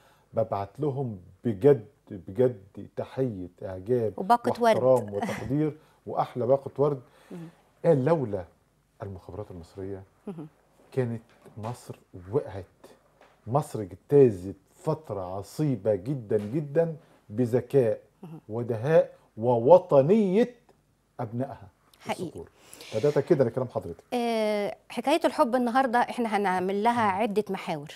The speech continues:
Speaker 1: اتفضل.
Speaker 2: آه، أول حاجة إحنا عاوزين، آه، نفهم ليه الحملة دي طلعت، وليه، آه، هي بتشكل الكيان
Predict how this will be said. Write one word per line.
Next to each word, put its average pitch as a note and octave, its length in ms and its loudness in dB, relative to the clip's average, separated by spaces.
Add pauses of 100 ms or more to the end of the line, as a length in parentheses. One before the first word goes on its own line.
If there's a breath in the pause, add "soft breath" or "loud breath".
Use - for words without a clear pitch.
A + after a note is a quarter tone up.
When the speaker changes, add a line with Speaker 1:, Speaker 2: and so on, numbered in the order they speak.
(320)
Speaker 1:
اتفضل. F2+ 220 -12 (360 loud breath)
Speaker 2:
آه، G#3+ 300 2
أول E4 260 6
حاجة D4 300 0
إحنا A#3+ 200 0
عاوزين، G#3+ 680 0 (140)
آه، G3 240 -4
نفهم A#3+ 440 -2
ليه D4+ 580 -2
الحملة A#3+ 360 0
دي G#3+ 140 -2
طلعت، F#3 460 -6 (720 soft breath)
وليه، D4 600 2
آه، G3+ 420 0
هي B3 320 4
بتشكل B3 800 0
الكيان A#3+ 680 2